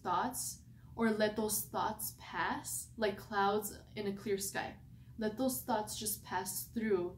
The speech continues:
your brain, hence the sky, and those thoughts are just those clouds. So meditating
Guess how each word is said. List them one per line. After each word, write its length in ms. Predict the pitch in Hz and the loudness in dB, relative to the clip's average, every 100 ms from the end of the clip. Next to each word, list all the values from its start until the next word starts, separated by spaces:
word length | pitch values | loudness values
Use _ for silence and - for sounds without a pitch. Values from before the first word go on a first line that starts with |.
| - - 233 | -14 -10 -2
your 140 | 214 | -2
brain, 520 | 214 190 185 233 262 - - - - - - - | 2 0 2 0 -2 -6 -16 -20 -20 -20 -20 -12
hence 240 | 208 190 - | -4 -4 -2
the 80 | 190 | -4
sky, 480 | - 165 117 226 254 - - - - | -4 -2 -2 -4 -6 -14 -20 -14 -2
and 220 | 202 185 | 0 0
those 200 | 180 - | -2 -4
thoughts 280 | - - 185 | -6 -8 -10
are 40 | |
just 220 | - - | -6 -6
those 160 | 180 - | -4 -6
clouds. 540 | - - - - - - - - | -6 -8 -8 -8 -10 -10 -18 -10
So 120 | - | 4
meditating 720 | 240 240 294 - 311 311 330 | 6 8 6 2 2 2 0